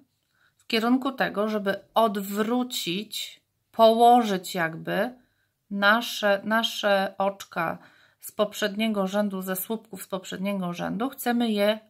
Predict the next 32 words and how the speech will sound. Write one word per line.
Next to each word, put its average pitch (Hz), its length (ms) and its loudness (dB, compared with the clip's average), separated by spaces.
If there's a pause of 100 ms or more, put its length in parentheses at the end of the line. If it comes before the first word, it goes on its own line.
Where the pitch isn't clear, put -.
odwrócić, 214 640 -4
chcemy 220 340 -4
je 190 140 -2
położyć. - 640 -10 (680)
Normalnie 262 640 6
już 240 180 -2
myślę, 233 340 0
że 196 420 -2 (160)
sporo 226 460 2
osób 185 420 -2
wie, 180 280 -4
że 262 120 -2
stosuje 254 420 0
się 247 140 -6
coś 220 220 -6
takiego 196 680 0 (300)
jak 214 300 4
słupek 220 500 0
reliefowy 185 720 0
prawy 196 480 4
czy 185 160 -10
przedni 208 640 -4 (300)
i 226 80 -6
po 226 140 -2
prostu 214 360 -2
wbijamy, 196 800 2 (220)
y, 185 40 -4
szydełko 190 560 0
sobie 180 300 -4
pod 202 420 2
nóżkę 208 460 -2
słupka 190 720 0